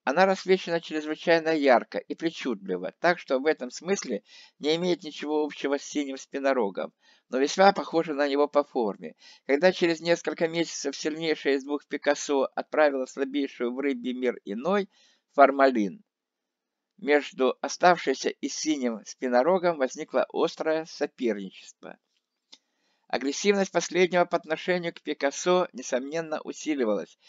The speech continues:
и тем обстоятельством, что за это время синие черти успели сменить ярко-синюю юношескую окраску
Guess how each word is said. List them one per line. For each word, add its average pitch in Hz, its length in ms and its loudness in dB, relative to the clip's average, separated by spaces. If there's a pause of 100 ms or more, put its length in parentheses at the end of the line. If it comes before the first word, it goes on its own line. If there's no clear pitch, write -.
(180)
и 110 100 -10
тем 175 240 0
обстоятельством, 120 880 -4 (280)
что 139 220 -4
за 139 120 2
это 135 220 2
время 147 400 2
синие 165 420 -4
черти 156 560 -4
успели 143 560 -2
сменить 143 560 -10
ярко-синюю 127 720 -2
юношескую 120 540 -6
окраску 143 560 -4